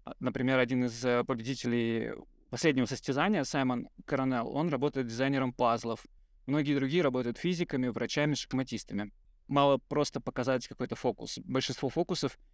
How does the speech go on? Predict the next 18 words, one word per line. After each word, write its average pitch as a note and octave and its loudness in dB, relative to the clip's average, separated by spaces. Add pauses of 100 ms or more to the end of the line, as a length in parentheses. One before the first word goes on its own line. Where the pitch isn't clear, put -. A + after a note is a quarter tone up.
(140)
они C3 2
вплетены B2+ 0
в A#2+ 0
какую-то B2 -2 (560)
историю. A#2+ 0
И, - -12
например, C3 2
одна C#3 2
японская C3+ 0
волшебница C3+ 0
влюбленно B2 0
глядела B2 0
на A#2 0
пустую C#3+ -4
рубашку, A2+ -2
и - -8
рубашка A#2 -2
медленно C3 0